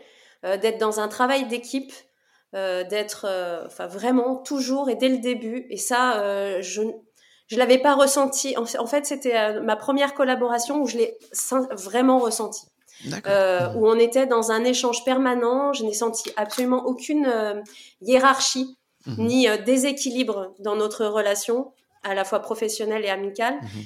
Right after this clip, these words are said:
Speaker 1: Et il y avait pas de problème d'ego, pas de, euh, voilà. Et tout ça, ça nous a permis d'être très, euh, libres dans nos échanges, d'avoir
Speaker 2: Mhm.
Speaker 1: tout le temps des échanges très sains.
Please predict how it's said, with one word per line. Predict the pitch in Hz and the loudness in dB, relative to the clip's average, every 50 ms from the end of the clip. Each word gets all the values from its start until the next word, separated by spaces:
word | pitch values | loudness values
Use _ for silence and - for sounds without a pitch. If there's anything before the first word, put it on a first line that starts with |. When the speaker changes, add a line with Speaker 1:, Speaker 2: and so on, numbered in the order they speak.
| - - - | -12 -6 -4
Speaker 1:
Et | 196 | -2
il | 202 | 0
y | 208 | 2
avait | 208 214 214 | 2 2 2
pas | - 294 294 | 2 2 0
de | 285 | 0
problème | - - 269 247 247 247 254 247 240 240 | -2 0 2 2 4 4 2 2 2 2
d'ego, | 240 233 - 202 220 226 226 - - - _ _ _ _ _ _ _ - | 0 0 0 0 -2 -2 -2 -4 -10 -18 _ _ _ _ _ _ _ 2
pas | 269 269 277 | 4 4 4
de, | 247 233 254 | 4 4 2
euh, | 233 233 226 214 214 208 208 202 202 196 202 196 | 4 4 4 4 2 2 2 2 0 -2 -4 -4
voilà. | 190 202 208 196 170 165 - - | 0 2 2 2 2 0 -2 -8
Et | 214 | -10
tout | 214 - 262 | -8 -6 -4
ça, | 254 - 320 339 | -2 0 0 0
ça | 320 - 277 254 | 2 2 2 2
nous | 247 240 226 240 | 2 2 2 2
a | 226 220 | 2 2
permis | 220 277 277 277 277 277 294 359 349 | 2 2 0 2 2 2 2 2 2
d'être | 233 226 226 226 - 233 208 208 208 | 2 0 -2 -2 -4 -6 -6 -6 -6
très, | - - 320 330 330 311 262 - - - | -4 -2 0 2 2 2 2 0 -2 -4
euh, | 220 220 220 | -4 -2 -2
libres | 220 226 277 311 254 262 247 247 | 0 0 2 2 2 2 2 2
dans | 220 226 226 | 2 2 2
nos | 226 220 220 | 2 2 2
échanges, | 214 220 226 226 226 - 262 269 294 302 320 285 233 | 2 0 0 -2 0 0 0 2 2 2 0 0 0
d'avoir | 220 220 214 208 208 208 | -2 0 0 -2 -4 -4
Speaker 2:
Mhm. | - - | -6 -8
Speaker 1:
tout | 311 320 | -8 -8
le | 320 | -6
temps | - 311 311 | -6 -4 -4
des | 285 262 233 226 | -2 -2 -2 -2
échanges | 233 220 226 240 240 240 - - 262 269 269 262 - 214 - - - _ _ _ | -2 -2 -2 -4 -6 -6 -4 -2 -2 -2 -2 -2 -6 -12 -16 -20 -20 _ _ _
très | - - 311 311 | -4 -2 -2 0
sains. | - - 285 277 277 | 0 0 0 0 0